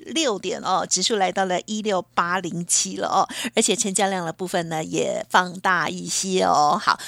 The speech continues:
虽然不到三千亿了哈，但是呢至少是感觉是价涨量增哦。好，那么近期呢，其实老师都跟我们讲说，股票了才是更重要。今天我们看到百家争鸣，哎，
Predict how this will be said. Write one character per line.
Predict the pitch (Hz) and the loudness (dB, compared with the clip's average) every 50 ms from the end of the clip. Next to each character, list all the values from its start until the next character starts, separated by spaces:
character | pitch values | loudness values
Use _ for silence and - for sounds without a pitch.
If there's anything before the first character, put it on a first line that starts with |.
| - | -6
虽 | - - 277 | -2 0 2
然 | 269 240 | 2 0
不 | 202 214 | 0 0
到 | 208 190 196 | 0 0 0
三 | - 185 180 190 | 2 0 0 0
千 | - 190 165 | 0 -2 -2
亿 | 160 190 180 175 180 | -2 -4 -4 -4 -2
了 | - | -2
哈， | - 185 202 214 196 196 - 240 - | 0 2 4 4 4 4 4 2 2
但 | 240 220 233 | 2 2 2
是 | - 220 | 2 0
呢 | 202 190 | 0 0
至 | 190 - 214 | 0 0 0
少 | 208 - 196 - 185 | 2 2 2 2 0
是 | 180 208 185 - - - - - - | 0 -2 -2 -2 -4 -8 -8 -6 -2
感 | - 190 180 | -2 -2 0
觉 | 175 185 | 0 -2
是 | 185 - 220 196 190 190 - - - - - | -2 -2 0 -2 -2 -4 -6 -10 -16 -4 2
价 | - 349 247 180 | 4 6 6 4
涨 | - - - - | 2 -4 -6 -6
量 | - - 277 320 320 262 202 - 170 | -2 2 4 4 4 4 2 -2 -4
增 | - - 185 175 175 | -4 -2 -2 -2 0
哦。 | 180 165 170 - - | -2 -2 -2 -2 -2
好， | - - - - - - - - 269 | -2 0 0 0 0 -2 -6 -10 -8
那 | - 240 | -4 -2
么 | 240 240 220 202 190 185 180 180 185 | 2 2 4 4 4 4 4 2 0
近 | - - 262 226 | -2 -4 -4 -2
期 | 240 - 196 180 | -2 -4 -4 -4
呢， | 175 175 175 | -2 -2 -2
其 | 175 - 202 | -2 -2 -2
实 | 180 - 185 180 185 | -2 0 0 0 0
老 | 175 160 | 0 0
师 | 170 - | 0 -2
都 | 196 190 | -4 -4
跟 | - 202 | -2 -4
我 | 196 | -4
们 | 185 180 185 | -4 -4 -4
讲 | - - - - 190 | -4 -6 -6 -6 -6
说， | - 185 175 180 180 | -4 -4 -4 -4 -4
股 | - 185 180 | -6 -10 -10
票 | - - - 339 330 277 | -8 -4 0 0 0 0
了 | 208 - - - - | 0 -2 -4 -4 -4
才 | - - 170 | -4 -4 -2
是 | 170 202 | -2 -2
更 | 196 - 208 180 180 | -2 0 -2 -2 0
重 | - 202 175 175 170 | 0 -2 -2 -2 0
要。 | 185 175 135 98 185 | 2 2 2 2 0
今 | - 262 285 330 | -2 -4 -4 -2
天 | 370 381 | -2 -2
我 | 320 | -2
们 | 233 - | -2 -2
看 | 226 233 214 | -2 0 0
到 | 208 - | 0 0
百 | - 165 147 | -2 -2 -4
家 | - - 170 | -4 -4 -4
争 | 175 - - 180 175 | -4 -2 -2 -2 -2
鸣， | 180 175 180 - 240 - | -2 -6 -8 -8 -8 -6
哎， | 143 143 127 - | -4 -4 -4 -4